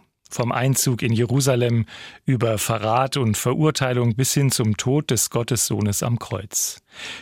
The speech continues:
Vier schriftliche Passionsberichte überliefert schon die Bibel. Sie sind der Kern christlichen Glaubens.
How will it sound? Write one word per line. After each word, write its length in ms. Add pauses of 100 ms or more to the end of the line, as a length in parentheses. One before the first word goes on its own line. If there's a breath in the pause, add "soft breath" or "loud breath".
Vier 340
schriftliche 540
Passionsberichte 960
überliefert 600
schon 180
die 80
Bibel. 400 (800 loud breath)
Sie 160
sind 400
der 100
Kern 480
christlichen 560
Glaubens. 760